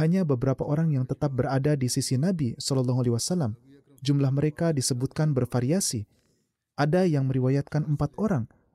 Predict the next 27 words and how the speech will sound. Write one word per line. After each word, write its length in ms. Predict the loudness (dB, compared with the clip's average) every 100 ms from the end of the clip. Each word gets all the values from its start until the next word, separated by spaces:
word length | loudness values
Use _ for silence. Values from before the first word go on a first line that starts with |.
| -4
ada 160 | -2
pula 320 | 0 0 2
yang 240 | 2 2 2
meriwayatkan 560 | 2 2 0 0 -2
hingga 320 | 0 0 0 0
tiga 320 | 0 0 0
ratus 240 | 0 -4 -2
orang. 320 | -2 -2 -6 _ _ _ _ _ _ -20 _ _ -20 _ _ -4 0
Perbedaan 480 | 2 2 4 4
jumlah 320 | 4 4 2 2
ini 320 | 2 2 2
kemungkinan 720 | 2 0 0 0 2 2 0
disebabkan 640 | -2 0 -2 -2 -2 -2
karena 400 | -2 -2 0 0
benar-benar 720 | 0 0 0 0 2 2 0 0
hanya 320 | 0 0 0
segelintir 560 | 0 2 2 2 0
orang 240 | 0 0 2
yang 240 | 0 0
berada 340 | -2 -2 -2 -2
tepat 380 | -4 -6 -6
di 240 | -4 -4 -2
sisi 480 | -2 -2 -2 -2 -6 _ _ -6
Rasulullah 460 | -2 0 0 0 0
Shallallahu 400 | 0 0 2 0
Alaihi 140 | 0
Wasallam, 400 | 0 -2 -2 -2